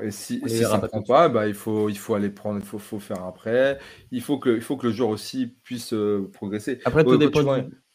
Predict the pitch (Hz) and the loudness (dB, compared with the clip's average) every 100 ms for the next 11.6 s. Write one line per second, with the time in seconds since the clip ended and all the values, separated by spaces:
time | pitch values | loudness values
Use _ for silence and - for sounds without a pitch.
0 | _ _ 139 127 139 143 147 151 170 156 | _ _ -4 -4 -4 -2 0 2 4 2
1 | 143 135 120 120 110 113 - _ _ _ | 2 0 0 -2 -4 -10 -16 _ _ _
2 | _ _ _ - 110 - 127 123 117 113 | _ _ _ -14 -10 -4 -4 2 6 6
3 | 110 113 - 117 113 107 117 127 175 151 | 6 0 -4 -4 -2 2 2 4 4 4
4 | 113 110 104 - 117 104 117 - 143 - | 6 4 2 -4 -2 -2 -4 0 0 2
5 | 117 107 120 160 123 120 101 117 123 120 | 2 2 2 0 2 2 2 2 2 4
6 | 107 110 104 104 107 107 156 117 104 - | 4 4 0 -2 -4 -2 -2 -2 -4 -4
7 | 104 110 101 110 - 135 156 180 - - | -6 -4 -4 -4 -4 -4 -4 -4 -10 -18
8 | - 90 107 107 98 - - - - 123 | -12 0 2 2 0 -4 -6 -6 -4 -2
9 | 117 - 127 - 127 139 107 - - 180 | -2 -6 -6 -4 0 0 0 -10 -6 -4
10 | 147 - 113 - 113 - 117 110 107 131 | -4 -2 -2 -2 -6 -2 0 0 -4 -6
11 | 107 95 95 92 90 | -4 -2 -2 -6 -10